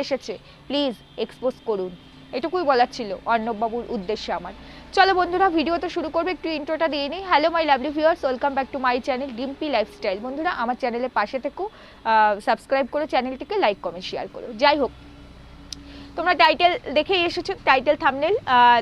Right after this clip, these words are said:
তো গ্র্যান্ড রিসেপশন, গ্র্যান্ড রিসেপশন, দেওর বৌদির গ্র্যান্ড রিসেপশন, এইটা কিন্তু বহু আগে থেকেই পরিকল্পনা। কাকে বলেছিলে বৌদি? কাকে বলেছিলে? তার নামটা বলতে আমাকে বারণ করে দিয়েছে।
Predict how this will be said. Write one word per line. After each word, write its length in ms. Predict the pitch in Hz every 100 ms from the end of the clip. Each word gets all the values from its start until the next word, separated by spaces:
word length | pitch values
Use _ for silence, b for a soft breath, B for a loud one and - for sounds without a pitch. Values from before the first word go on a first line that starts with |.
| -
তো 220 | 277 247 - - 226
গ্র্যান্ড 280 | 277 349 285
রিসেপশন, 600 | 240 202 - - - - - - - - - 202
গ্র্যান্ড 360 | 254 339 403
রিসেপশন, 680 | 339 381 381 - 302 208 208
দেওর 300 | 240 277 302
বৌদির 360 | 277 277 311
গ্র্যান্ড 420 | 254 220 254 302 254
রিসেপশন, 480 | 262 302 - 302 202 185 b b b b
এইটা 300 | 262 294 359
কিন্তু 340 | 359 339 339
বহু 280 | 254 247 294
আগে 260 | 294 240 262
থেকেই 280 | 311 302 294
পরিকল্পনা। 680 | 247 247 247 208 208 175 175 - _ -
কাকে 240 | - 269 370
বলেছিলে 420 | 392 370 - 269
বৌদি? 360 | 214 247 277 440 B B B -
কাকে 300 | 277 - 320
বলেছিলে? 880 | 339 359 427 415 415 403 294 208 240
তার 160 | 294 285
নামটা 420 | 285 285 294 359
বলতে 380 | 269 294 302 370
আমাকে 320 | 349 311 370
বারণ 480 | 277 262 349 277 320
করে 240 | 277 277
দিয়েছে। 460 | 240 220 196 - 175